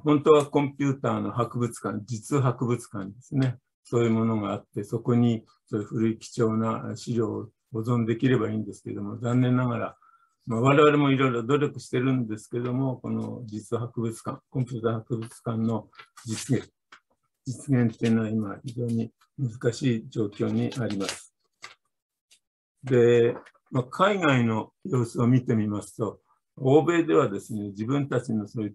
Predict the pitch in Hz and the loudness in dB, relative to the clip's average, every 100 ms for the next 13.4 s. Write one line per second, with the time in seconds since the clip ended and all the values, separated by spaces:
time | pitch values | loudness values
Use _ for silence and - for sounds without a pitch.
0 | - 104 98 107 127 - 143 127 123 110 | -6 -8 -6 -8 -8 -6 0 0 0 -4
1 | 98 117 110 127 127 - 117 - 120 123 | -4 -2 2 4 4 2 -4 -2 2 2
2 | 113 - 120 113 113 107 107 104 104 113 | 0 -6 -6 -4 -6 -6 -8 -8 -4 -2
3 | 120 123 120 120 - 139 117 101 101 101 | 0 2 2 0 -2 0 2 0 -6 -8
4 | - - 104 - _ _ _ _ _ _ | -12 -12 -12 -12 _ _ _ _ _ _
5 | 127 113 110 110 - 117 - 143 127 120 | -2 0 0 -2 -2 -2 -2 -2 -2 0
6 | 113 107 - 120 110 - - 113 131 120 | 0 0 -4 -4 -4 -6 -10 0 0 0
7 | - 113 104 104 101 110 - 135 135 135 | -2 -4 -4 -6 -6 -8 -2 2 4 2
8 | 139 123 - 117 123 123 127 117 123 - | 0 -2 -2 -4 -4 -6 -6 -8 -10 -10
9 | 110 104 98 98 98 92 - - _ _ | -8 -6 -8 -8 -10 -12 -18 -20 _ _
10 | _ _ _ 143 127 147 156 151 147 135 | _ _ _ -2 2 6 8 8 6 4
11 | - _ - 135 131 123 - 135 - 104 | -4 _ -6 0 0 0 -2 -2 -2 -8
12 | - 104 107 101 104 104 104 - - 98 | -8 -6 -6 -6 -6 -6 -8 -10 -10 -8
13 | 104 113 113 | -4 -2 -2